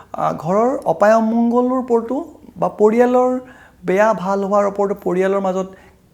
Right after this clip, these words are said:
আ, খামখেলি, কাজিয়া পেচাল বা পৰিয়ালৰ ল'ৰাটো বা ছোৱালীজনী বেয়া হৈছে, এইবোৰ বস্তু বা স্বামী স্ত্ৰীৰ মাজত কাজিয়া, এই গোটেই বস্তুবোৰ বাস্তুসন্মতভাৱে, আহ, তাৰ লগত জড়িত আছে।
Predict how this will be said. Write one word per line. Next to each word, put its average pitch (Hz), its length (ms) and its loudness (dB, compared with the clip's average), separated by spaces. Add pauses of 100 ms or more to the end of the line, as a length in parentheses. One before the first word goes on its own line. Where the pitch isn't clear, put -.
আ, - 140 -4
খামখেলি, 196 560 -4
কাজিয়া 175 380 -2
পেচাল 190 440 -4 (300)
বা 180 360 -4 (340)
পৰিয়ালৰ 196 420 2
ল'ৰাটো 180 560 0
বা 170 140 -4
ছোৱালীজনী 175 520 -4
বেয়া 170 240 -4
হৈছে, 170 320 -4 (240)
এইবোৰ 330 280 2
বস্তু 247 500 -2
বা 185 200 0 (300)
স্বামী 208 360 -2
স্ত্ৰীৰ 208 200 -6
মাজত 190 240 -4
কাজিয়া, 165 300 -6
এই 277 100 -2
গোটেই 233 280 0
বস্তুবোৰ 240 480 -2
বাস্তুসন্মতভাৱে, 175 960 -8
আহ, - 680 -12 (380)
তাৰ 165 120 0
লগত 170 220 -2
জড়িত 147 220 -8
আছে। - 300 -12